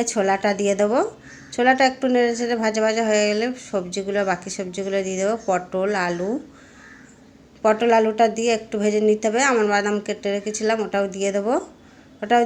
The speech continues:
দিয়ে নেড়ে চেড়ে সব সবজিগুলো একইভাবে দিয়ে একটু হালকা করে ভেজে নিতে হবে।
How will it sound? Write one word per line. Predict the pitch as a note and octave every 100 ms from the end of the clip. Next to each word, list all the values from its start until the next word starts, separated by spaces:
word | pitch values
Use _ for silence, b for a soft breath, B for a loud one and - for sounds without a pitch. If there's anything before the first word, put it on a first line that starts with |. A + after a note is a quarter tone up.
| A3
দিয়ে | A#3
নেড়ে | A3+ G#3+ A3
চেড়ে | G#3+ A3 A3
সব | G#3+ G#3
সবজিগুলো | A3 F#3+ F3+ G3 G#3+ G#3
একইভাবে | G3+ G3+ G#3 G#3 F#3
দিয়ে | G#3+ G3+
একটু | - G3+
হালকা | G3 G3 F#3
করে | G3+ G#3+
ভেজে | G3 F#3 F#3+
নিতে | G3 G#3 G#3
হবে। | G#3